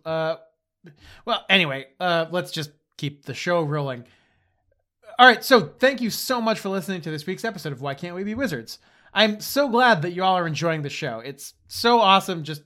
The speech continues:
how much tremendous support we've been getting in response to the show. It has been so humbling just hearing from all of you, interacting with us on all of our social media, in the Instagram, as well as on Twitter,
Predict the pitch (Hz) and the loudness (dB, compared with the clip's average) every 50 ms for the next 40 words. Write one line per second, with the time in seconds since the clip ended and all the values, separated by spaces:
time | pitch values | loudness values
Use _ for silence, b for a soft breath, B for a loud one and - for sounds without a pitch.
0 | _ - 143 165 170 160 131 120 - - - - - - 185 165 151 156 165 170 | _ -8 -4 -4 -2 -2 -4 -6 -6 -10 -16 -10 -8 -6 -6 -4 -4 -4 -6 -4
1 | 160 165 147 - 160 147 - 151 156 151 160 156 151 143 143 143 143 147 143 143 | -6 -6 -8 -8 -10 -10 -8 -8 -8 -8 -8 -8 -10 -8 -8 -8 -8 -8 -8 -8
2 | 139 135 b b b b b b b 185 185 180 170 165 151 - - 190 180 175 | -10 -12 b b b b b b b -4 -2 -2 -2 -2 -2 0 4 4 6 6
3 | 175 165 - - - 143 139 - - - 156 131 123 123 120 117 _ _ _ _ | 4 2 -2 -6 -8 -8 -6 -6 -6 -6 -6 -6 -8 -8 -10 -12 _ _ _ _
4 | _ _ b b 180 185 196 175 139 160 185 175 165 165 170 - - - - 240 | _ _ b b -4 -2 -2 -2 -2 -2 -2 -4 -4 -6 -10 -12 -12 -8 -4 -2
5 | 233 233 226 214 196 - - 202 196 185 196 196 202 202 214 214 - - 160 151 | 0 0 0 0 -2 -2 -4 -4 -4 -4 -6 -6 -8 -8 -8 -10 -12 -14 -14 -16
6 | - - - 175 175 170 175 160 - - 175 175 175 175 175 165 185 190 196 202 | -16 -14 -10 -8 -8 -8 -10 -12 -14 -14 -12 -8 -8 -6 -6 -6 -8 -8 -8 -8
7 | 202 175 160 156 160 160 160 156 170 165 165 160 160 165 156 156 151 139 135 b | -10 -10 -8 -6 -6 -6 -6 -8 -10 -12 -10 -8 -8 -8 -8 -8 -10 -10 -12 b
8 | b b b b b b b 156 165 165 160 160 151 - 190 180 - - 175 160 | b b b b b b b -2 -2 0 -2 -4 -4 -4 -6 -6 -6 -6 -8 -8
9 | 165 160 165 165 165 160 160 156 156 156 160 147 143 151 156 170 160 147 156 147 | -6 -6 -4 -4 -4 -4 -4 -6 -8 -8 -8 -8 -8 -6 -6 -8 -8 -8 -8 -6
10 | 156 160 160 156 156 151 147 139 120 131 143 139 135 143 139 139 131 127 127 - | -4 -2 -2 -2 -2 -2 -4 -6 -6 -6 -4 -4 -4 -4 -4 -6 -8 -12 -18 -20
11 | - _ - 147 147 147 147 - - 202 202 202 196 196 185 - | -20 _ -10 -8 -6 -6 -6 -6 -6 -4 -2 -2 -2 -2 -4 -6